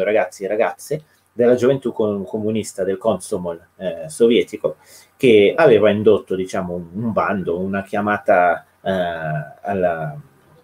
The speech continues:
come una chiamata alla leva per questo obiettivo, per portare, eh, quante più persone possibili in mezzo a territori vergini, alla foresta, a, a realizzare la,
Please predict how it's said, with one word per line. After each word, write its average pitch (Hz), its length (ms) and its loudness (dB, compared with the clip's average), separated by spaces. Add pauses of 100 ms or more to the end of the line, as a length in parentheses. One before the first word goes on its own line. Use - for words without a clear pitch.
(920)
come 104 200 -2
una 98 200 0
chiamata 101 400 0
alla 101 180 4
leva 92 440 4
per 87 360 -2
questo 87 480 0
obiettivo, 107 640 0 (400)
per 110 180 2
portare, 101 600 4
eh, 92 400 4
quante 101 560 -2
più 117 100 -4
persone 107 380 -4
possibili 95 920 -4
in 131 80 0
mezzo 90 340 0
a 92 60 2
territori 101 480 2
vergini, 101 540 0
alla 90 140 0
foresta, - 580 2
a, 85 680 -4
a - 120 0
realizzare 101 560 4
la, 82 280 0